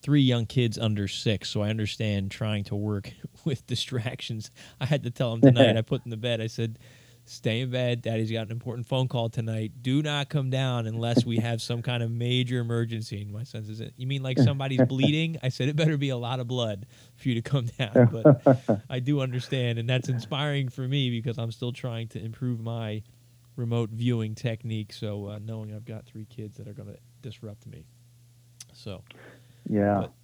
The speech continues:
Speaker 1: that's, that's a cool, that's a really cool target. What, what would you say has been your most, uh, your most valuable experience,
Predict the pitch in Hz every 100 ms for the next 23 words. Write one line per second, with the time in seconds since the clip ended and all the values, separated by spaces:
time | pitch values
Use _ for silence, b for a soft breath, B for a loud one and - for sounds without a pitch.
0 | - - 170 175 175 185 175 190 180 170
1 | - 147 170 151 - 156 135 - 135 131
2 | 101 120 127 135 220 240 196 - 160 147
3 | 143 123 131 131 131 120 120 123 123 -
4 | - 110 107 117 127 117 117 113 123 120
5 | 98 92 - - 104 92 85 -